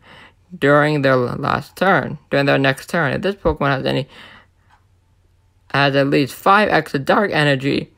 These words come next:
attached to it in addition to this attack's cost, your opponent's active Pokemon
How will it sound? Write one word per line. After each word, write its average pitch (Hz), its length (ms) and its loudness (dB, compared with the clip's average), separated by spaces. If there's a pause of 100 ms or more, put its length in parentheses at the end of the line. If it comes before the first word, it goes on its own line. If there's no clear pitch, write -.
(920)
attached 190 480 -2
to 262 100 -2
it 262 80 -2
in 151 160 -4
addition 147 380 -2
to 127 100 0
this 127 220 -2
attack's - 340 -10
cost, 208 580 0 (1400)
your 151 140 -2
opponent's 165 440 -2
active 147 720 -2
Pokemon 143 640 -2